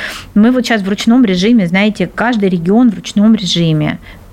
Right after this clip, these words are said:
Победили, крестик поставили. Но мне просто непонятно, почему я должна этим заниматься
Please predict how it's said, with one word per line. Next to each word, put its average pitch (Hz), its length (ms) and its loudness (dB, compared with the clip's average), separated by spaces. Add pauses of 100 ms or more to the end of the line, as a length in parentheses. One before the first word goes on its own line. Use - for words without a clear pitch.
(360)
Победили, 208 460 2
крестик 190 380 -4
поставили. 170 500 -2
Но 170 120 2
мне 214 140 4
просто 226 360 -2
непонятно, 190 500 2
почему - 280 -2
я 175 60 2
должна 175 300 -2
этим 165 180 -2
заниматься 170 640 -2